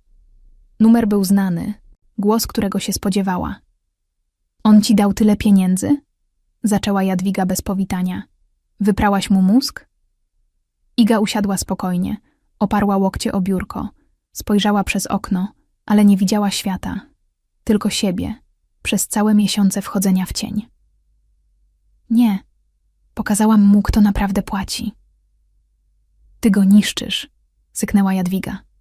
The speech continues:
"On był spokojny, zrównoważony, odkąd cię poznał, a teraz". "Nie. Ja przestałam się niszczyć dla jego wygody. To różnica".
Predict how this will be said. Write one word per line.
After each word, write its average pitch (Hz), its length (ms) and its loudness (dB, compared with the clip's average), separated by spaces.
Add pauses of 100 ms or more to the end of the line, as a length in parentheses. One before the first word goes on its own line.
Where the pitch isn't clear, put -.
(840)
"On 208 160 4
był 202 120 2
spokojny, 196 640 -2 (320)
zrównoważony, 196 760 2
odkąd 185 280 -4
cię - 120 -8
poznał, 185 420 -2
a 180 80 -6
teraz". 196 420 -4 (1200)
"Nie. 233 300 6 (960)
Ja 208 120 2
przestałam 202 440 0
się 202 140 0
niszczyć 202 360 2
dla 202 140 0
jego 190 220 -2
wygody. 185 420 -4 (520)
To 214 100 0
różnica". 208 520 2